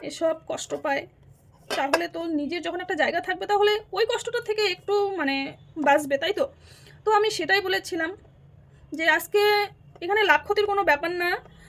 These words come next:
আগে এখানে লাভ ক্ষতি, দেখো, লাভ ক্ষতি আর কি বলো? তো আমি এটাই চেয়েছিলাম যে বাচ্চাটা একটু, কারণ ও তো জন্ম থেকেই বলতে গেলে ভাড়া বাড়িতেই থাকে, তো ওর একটু থাকার ব্যবস্থা আমরা করি, মা বাবা হয়ে এ-, এটুকু করি। তো দেখো, আমাকে কিন্তু সরাসরি বলে দিয়েছে রঞ্জিত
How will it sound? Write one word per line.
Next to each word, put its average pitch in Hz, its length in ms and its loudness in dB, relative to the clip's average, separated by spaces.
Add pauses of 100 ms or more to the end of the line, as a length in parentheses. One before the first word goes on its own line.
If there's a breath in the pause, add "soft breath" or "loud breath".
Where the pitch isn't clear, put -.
(140)
আগে 285 200 -6
এখানে 392 260 0
লাভ 330 200 4
ক্ষতি, 415 200 0
দেখো, 359 220 2
লাভ 320 300 2
ক্ষতি 453 520 4 (220)
আর 359 140 0
কি 330 180 -6
বলো? 285 280 -2 (340)
তো 415 280 6
আমি 392 300 0 (120)
এটাই 427 220 2
চেয়েছিলাম 440 440 0
যে 440 100 4
বাচ্চাটা 427 400 0
একটু, 415 360 2 (140)
কারণ 427 180 2
ও 403 120 2
তো 440 160 0
জন্ম 349 360 4
থেকেই 440 260 4
বলতে 440 300 4
গেলে 440 420 8
ভাড়া 370 200 2
বাড়িতেই 427 280 2
থাকে, 339 340 -2 (540 soft breath)
তো 381 60 -2
ওর 392 360 4
একটু 480 160 2
থাকার 392 260 0
ব্যবস্থা 320 340 0
আমরা 320 160 0
করি, 320 320 -4 (180)
মা 277 120 -2
বাবা 285 200 2
হয়ে 339 220 4
এ-, 381 320 -2
এটুকু 415 260 2
করি। 330 320 -6 (920 soft breath)
তো - 80 0
দেখো, 339 220 2
আমাকে 349 280 2
কিন্তু 370 180 -4
সরাসরি 330 360 0
বলে 302 200 2
দিয়েছে 359 300 0
রঞ্জিত 359 340 0